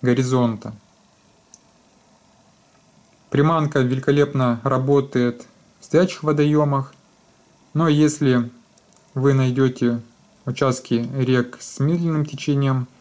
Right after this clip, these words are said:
или где течение будет отсутствовать, то также можно применять, э, Мукай Люпер в весе одна целая семь десятых грамм. Приманка отлично подойдет для ловли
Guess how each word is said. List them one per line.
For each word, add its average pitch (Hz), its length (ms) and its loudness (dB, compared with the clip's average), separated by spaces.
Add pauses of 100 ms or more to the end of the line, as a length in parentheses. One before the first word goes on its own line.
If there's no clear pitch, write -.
(260)
или 131 180 0
где 127 340 0 (960)
течение 127 540 0
будет 120 360 0 (720)
отсутствовать, 123 840 -2 (760)
то 170 120 0
также 160 300 0
можно 135 320 2
применять, 127 600 -2 (580)
э, 120 400 -4
Мукай 123 340 0
Люпер 120 400 -2 (560)
в 127 40 -4
весе 143 260 0
одна 113 180 0
целая 131 280 0
семь 123 260 0
десятых 117 560 -2 (140)
грамм. 113 420 -2 (1900)
Приманка 147 600 0
отлично 135 580 -2
подойдет 127 640 0
для 127 260 0
ловли 123 440 2